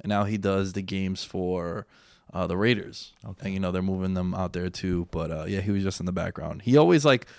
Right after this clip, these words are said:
Speaker 1: would do, like, the subtle gambling terms in his coverage. Like,
Speaker 2: Sound
Speaker 1: "Now
Speaker 2: like
Speaker 1: that
Speaker 2: that.
Speaker 1: game's over."
Speaker 2: Yeah.
Speaker 1: Right?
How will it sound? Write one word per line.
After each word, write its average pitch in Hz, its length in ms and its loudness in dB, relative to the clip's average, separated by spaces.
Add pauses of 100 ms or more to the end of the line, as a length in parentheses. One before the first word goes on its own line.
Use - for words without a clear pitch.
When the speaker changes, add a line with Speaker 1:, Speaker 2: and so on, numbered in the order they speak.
(300)
Speaker 1:
would 110 120 2
do, 120 100 4
like, 117 220 4
the 104 100 2
subtle 113 640 6 (920)
gambling 113 560 2
terms 127 540 -2
in 117 120 0
his 110 140 2
coverage. 127 560 0 (400)
Like, 92 120 2
Speaker 2:
Sound 98 100 4
Speaker 1:
"Now 139 180 12
Speaker 2:
like 143 100 12
Speaker 1:
that 143 40 12 (120)
Speaker 2:
that. - 60 2
Speaker 1:
game's 113 360 4
over." 120 420 6 (180)
Speaker 2:
Yeah. 104 380 -8 (180)
Speaker 1:
Right? 110 300 0